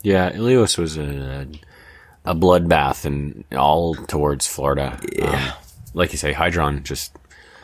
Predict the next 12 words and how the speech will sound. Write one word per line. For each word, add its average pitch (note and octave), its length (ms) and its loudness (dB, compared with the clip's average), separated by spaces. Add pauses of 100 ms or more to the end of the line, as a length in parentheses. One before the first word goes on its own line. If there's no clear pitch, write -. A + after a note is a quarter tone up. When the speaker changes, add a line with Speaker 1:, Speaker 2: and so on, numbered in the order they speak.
(120)
Speaker 1:
looking F2 280 0
really F2 580 4
impressive. D2+ 640 -2
Um, D2 240 -2
someone C3+ 360 4
looking G#2+ 280 2
good F2+ 160 2
on F#2 140 2
the D#2+ 60 -2
Zarya D#2+ 560 0
as B1+ 120 -8
well. E2 380 0